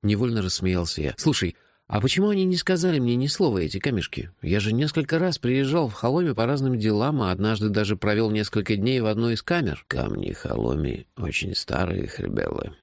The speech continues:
пожал плечами Шурф. "С возрастом они стали молчаливыми. А может быть, у камней иное чувство времени. Возможно, они полагают, что их спор с королём Мёнином случился совсем недавно и до сих пор обижаются на него.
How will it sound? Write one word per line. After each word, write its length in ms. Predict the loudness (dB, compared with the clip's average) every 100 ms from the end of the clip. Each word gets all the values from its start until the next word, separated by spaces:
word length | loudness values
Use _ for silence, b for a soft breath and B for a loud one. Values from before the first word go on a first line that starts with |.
| -2
пожал 280 | 0 2
плечами 420 | 0 0 0 0 0
Шурф. 440 | -2 -4 -6 -16 _ _ _ _ _ _ _ _ -8
"С 160 | -4
возрастом 600 | 0 0 -2 -4 -4 -4
они 180 | -2 -4
стали 340 | -4 -2 -2
молчаливыми. 880 | -2 -2 -4 -4 -2 -2 -2 -6 -12 _ _ _ -6
А 100 | -4
может 340 | -2 -2 -2
быть, 220 | -4 -4
у 60 | -6
камней 480 | -4 -2 -2 -2 -4
иное 460 | -4 -4 -4 -4
чувство 480 | -6 -6 -6 -4 -4
времени. 500 | -2 -4 -4 -8 -10 -16 _ _ -8
Возможно, 760 | -4 -4 -2 0 0 0 -2
они 220 | -2 -2
полагают, 500 | 0 0 0 0 -2
что 200 | -2 -2
их 180 | -2 -2
спор 320 | -6 -2 -2
с 40 | -2
королём 460 | -2 0 0 -2
Мёнином 500 | -2 -2 -2 -6 -10 -16 _ _
случился 600 | -6 -4 -2 -2 -4 -2
совсем 460 | -4 -6 -6 -6 -6
недавно 520 | -6 -6 -6 -6 -12 -6
и 120 | -2 -2
до 260 | 0 -2
сих 300 | -2 -6 -8
пор 260 | -4 -4 -4
обижаются 720 | -4 -4 -4 -4 -4 -6 -6
на 60 | -6
него. 380 | -6 -8 -10